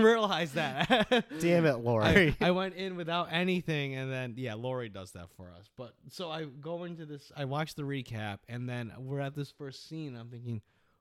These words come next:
Speaker 1: "Who the hell are these people? Like, wh-, why do they matter
Speaker 2: You
Speaker 1: to
Speaker 2: said,
Speaker 1: me?"
Speaker 2: "I don't know her."
Speaker 1: Yeah, I don't know
Speaker 2: Or her,
Speaker 1: her.
Speaker 2: or her.
Speaker 1: <laughs> Or him. <laughs> And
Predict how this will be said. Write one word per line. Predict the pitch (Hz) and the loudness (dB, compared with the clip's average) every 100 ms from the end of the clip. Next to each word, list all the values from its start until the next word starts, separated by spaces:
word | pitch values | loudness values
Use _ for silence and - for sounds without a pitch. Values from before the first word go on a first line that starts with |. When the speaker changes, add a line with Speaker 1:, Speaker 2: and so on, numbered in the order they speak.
| _ | _
Speaker 1:
"Who | 185 | -4
the | 220 | -4
hell | 190 190 - | -4 -8 -6
are | 127 165 | -6 -6
these | 139 - | -8 -12
people? | - 87 90 - _ _ | -18 -14 -16 -16 _ _
Like, | 139 139 | -6 -6
wh-, | 117 139 180 | -10 -10 -8
why | 165 151 156 190 | -6 -2 0 0
do | |
they | 202 180 | 0 0
matter | 156 156 | 0 -2
Speaker 2:
You | |
Speaker 1:
to | 160 | 2
Speaker 2:
said, | 135 120 | 4 6
Speaker 1:
me?" | |
Speaker 2:
"I | 117 | 6
don't | 120 117 | 4 2
know | 117 113 | 2 2
her." | 110 104 104 104 - | 2 0 -2 -4 -8
Speaker 1:
Yeah, | - 254 | -4 -2
I | 202 | -2
don't | 214 | -4
know | 202 | -6
Speaker 2:
Or | 156 135 | 2 4
her, | 123 123 120 | 6 6 6
Speaker 1:
her. | 117 123 | 4 2
Speaker 2:
or | |
her. | 113 131 110 120 - 160 | 4 2 2 0 -2 -16
Speaker 1:
<laughs> | 135 - | -18 -16
Or | 127 | -6
him. | 147 143 131 113 - _ | -2 0 0 -4 -12 _
<laughs> | 185 - - - 233 _ - - _ _ _ - _ | -2 -2 -8 -2 -2 _ -20 -20 _ _ _ -20 _
And | 131 135 139 135 131 123 | -8 -6 -4 -6 -10 -12